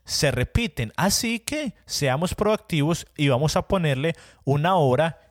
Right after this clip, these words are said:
y un día, con cuatro pasos muy sencillos. Número uno, pensar.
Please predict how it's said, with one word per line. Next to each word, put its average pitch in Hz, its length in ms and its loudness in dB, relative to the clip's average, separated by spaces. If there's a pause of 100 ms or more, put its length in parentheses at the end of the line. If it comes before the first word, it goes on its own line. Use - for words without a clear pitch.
(100)
y 117 100 0
un 113 140 0
día, 127 340 -2 (560)
con 143 200 0
cuatro 175 380 0
pasos 170 300 0
muy 156 160 2
sencillos. 123 640 -4
Número 190 320 2
uno, 196 340 0
pensar. 120 560 -2